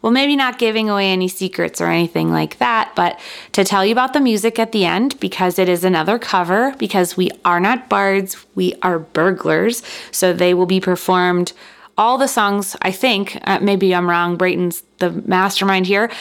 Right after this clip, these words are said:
uh, but all the songs will be performed by the Night Nashers, which is a fictitious band in this world. Um, and this one is by Loot the Body,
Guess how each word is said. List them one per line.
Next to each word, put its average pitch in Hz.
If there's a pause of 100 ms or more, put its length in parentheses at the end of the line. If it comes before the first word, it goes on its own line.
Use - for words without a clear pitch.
(440)
uh, 175
but 185
all 196
the 226
songs 196
will 196
be 190
performed 175
by 165
the 160
Night 170
Nashers, 214
which 175
is 165
a 160
fictitious 170
band 160
in 175
this 165
world. 233 (540)
Um, 165 (240)
and 185 (320)
this 262
one 214
is 202
by 180
Loot 233
the 214
Body, 196